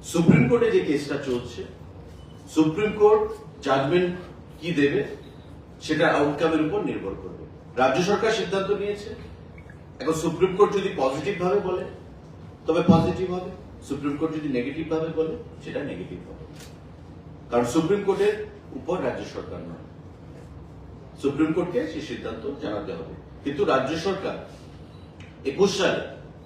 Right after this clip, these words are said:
একটা সিদ্ধান্ত নিয়েছিল ad hoc-এ, তাতে রিটায়ারমেন্টে যাওয়ার পর ফিনান্সিয়াল বেনিফিট থেকে বঞ্চিত হচ্ছিল কর্মচারী বন্ধুরা।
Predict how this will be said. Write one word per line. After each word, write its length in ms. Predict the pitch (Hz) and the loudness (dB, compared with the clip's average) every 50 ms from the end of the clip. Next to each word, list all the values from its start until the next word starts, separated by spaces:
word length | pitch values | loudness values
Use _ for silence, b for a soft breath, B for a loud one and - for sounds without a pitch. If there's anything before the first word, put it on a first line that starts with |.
| - - - - - - - - - - - - | -18 -18 -18 -18 -18 -18 -20 -20 -18 -18 -16 -8
একটা 140 | - 123 123 120 135 | -2 -2 -2 -2 -2
সিদ্ধান্ত 300 | 135 123 143 147 147 151 160 160 | -2 0 2 2 4 4 2 2
নিয়েছিল 300 | 165 165 160 - 180 170 175 170 | 2 0 0 0 2 4 4 4
ad 80 | 170 170 | 4 2
hoc-এ, 220 | 170 - - - - - - - - - - - - - - - - - - - - - - - - - - - - - - - - - - - - - - - - | 0 -2 -4 -8 -10 -12 -14 -18 -18 -18 -18 -18 -18 -18 -16 -16 -18 -18 -18 -16 -16 -16 -16 -16 -18 -18 -18 -18 -18 -18 -18 -18 -18 -18 -18 -18 -18 -18 -10 -4 0
তাতে 220 | - 139 - 160 160 160 160 160 - - - - - - - - - - - - - - - - - - - - - - - - - - - - - - - - - - - - | 0 2 6 8 8 8 8 6 2 -6 -8 -14 -16 -16 -18 -18 -18 -18 -18 -18 -18 -18 -16 -16 -18 -18 -18 -20 -20 -20 -20 -18 -18 -18 -18 -20 -20 -20 -20 -18 -18 -10 -6 -4
রিটায়ারমেন্টে 520 | 127 127 170 175 165 170 180 180 175 180 165 156 | -2 2 4 6 8 8 8 6 6 4 4 6
যাওয়ার 180 | 160 156 151 156 156 | 6 6 6 6 4
পর 80 | 156 143 - | 2 0 0
ফিনান্সিয়াল 400 | 135 139 139 139 - - 170 165 170 | 0 0 0 0 0 0 0 0 0
বেনিফিট 300 | 170 165 160 160 160 - - - - - 156 | 0 0 0 0 -2 -4 -6 -10 -10 -8 -6
থেকে 140 | 147 151 156 143 | -4 -2 -2 0
বঞ্চিত 280 | 143 147 147 147 160 - 165 156 | 0 0 0 0 -2 -2 -2 -2
হচ্ছিল 240 | 160 - - 170 165 160 170 | -2 -4 -4 -4 -2 0 2
কর্মচারী 360 | 160 156 160 147 160 160 151 151 156 | 2 2 2 0 0 -2 -2 -2 -4
বন্ধুরা। 300 | 151 151 156 165 165 | -4 -4 -4 -6 -6